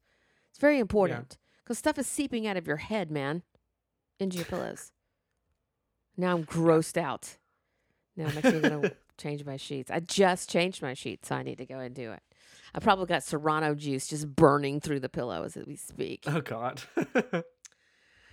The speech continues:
Speaker 1: Okay. You guys have a wonderful week. Uh, we will see you, um, yeah, this time next week. Hopefully, we will have Ian with us. I
Speaker 2: Yeah,
Speaker 1: hope.
Speaker 2: fingers crossed.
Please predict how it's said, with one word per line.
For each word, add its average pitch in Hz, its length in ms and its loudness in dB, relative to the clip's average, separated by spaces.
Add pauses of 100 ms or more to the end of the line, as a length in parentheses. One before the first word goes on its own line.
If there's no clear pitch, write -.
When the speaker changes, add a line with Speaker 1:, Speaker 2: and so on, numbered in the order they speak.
(280)
Speaker 1:
Okay. 156 580 -4
You 202 100 -4
guys 226 200 4
have 220 140 2
a 202 60 6
wonderful 208 380 0
week. 196 320 -2
Uh, 175 200 6
we 185 120 0
will 170 160 -2
see - 340 -8
you, 175 640 0
um, 160 460 -2
yeah, 226 240 0 (480)
this 220 160 -8
time 185 260 -6
next 180 260 -6
week. 202 280 -4 (320)
Hopefully, 180 640 2 (420)
we 170 120 0
will 160 140 -2
have 156 340 -8 (120)
Ian 151 460 -8 (340)
with 139 280 -6
us. 120 600 -14 (1600)
I - 60 -6
Speaker 2:
Yeah, 220 60 -8
Speaker 1:
hope. 110 220 -8
Speaker 2:
fingers 131 220 -10
crossed. - 340 -10